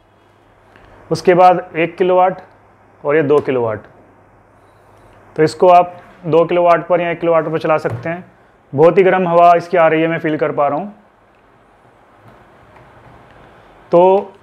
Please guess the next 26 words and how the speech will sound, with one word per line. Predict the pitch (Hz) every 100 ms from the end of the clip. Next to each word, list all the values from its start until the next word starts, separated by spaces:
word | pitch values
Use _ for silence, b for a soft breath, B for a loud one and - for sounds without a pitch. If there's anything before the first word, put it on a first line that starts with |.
| _
<clears throat> |
अब | 220 214 156 117 _ _ _ _ _ 147 156 160
बात | 156 175 175
करते | 180 185
हैं |
इसकी | 180 170
quality | 165 156 156 160
की। | 170
जो | 160
इसका | 165 170
plastic | - - 156 143 - 165
है | 170 170 151
एबीएस | 147 156 156
का | 160
बना | 156
हुआ | 151 147 151
है, | 147
यानी | 143 135
कि | 147
जलने | 131 135 135 139
का | 143
डर | 131 127
नहीं | 131 131
है |
बिल्कुल | 127 123 135
भी। | 127 160